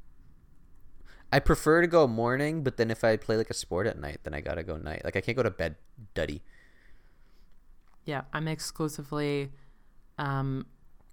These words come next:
Speaker 2: a nighttime person for the most part 'cause I work out and play sports at night.
Speaker 1: Okay.
Speaker 2: But I just, I get irritated by the effort that a shower takes in the morning when I'm that tired already. So then when I get up and I don't have to do that and I'm just, like,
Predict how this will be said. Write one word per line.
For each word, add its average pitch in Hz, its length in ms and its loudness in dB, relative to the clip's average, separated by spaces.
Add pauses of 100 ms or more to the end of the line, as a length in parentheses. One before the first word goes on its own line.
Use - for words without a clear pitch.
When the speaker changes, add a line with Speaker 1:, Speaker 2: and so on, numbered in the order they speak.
(200)
Speaker 2:
a 147 100 -2
nighttime 143 560 -2
person 185 400 0
for 190 140 -2
the 180 80 0
most 185 200 0
part 170 160 -2
'cause 147 140 -4
I 135 380 -2
work 143 280 -4
out 139 380 -2
and 139 480 -4
play 147 160 -4
sports 143 340 -4
at - 140 -4
night. 175 400 -4
Speaker 1:
Okay. 110 320 2 (160)
Speaker 2:
But 208 220 8
I 214 80 12
just, 208 320 0
I 185 100 4
get 202 240 2
irritated 202 480 6
by 170 160 8
the - 180 0
effort 208 540 6
that 165 140 4
a 160 80 2
shower 160 420 2
takes 156 560 0
in 254 100 4
the 254 60 6
morning 269 640 4
when 190 120 4
I'm 156 180 2
that 143 320 6
tired 151 340 2
already. 151 540 0
So 190 200 -2
then 156 360 2
when 151 120 2
I 147 80 2
get 143 240 -2
up 139 180 0
and 139 80 -2
I 135 100 2
don't 139 180 0
have 120 300 -2
to 190 100 -2
do 196 160 0
that 208 240 2
and 165 60 -4
I'm 139 100 0
just, 139 180 -4
like, 131 220 -2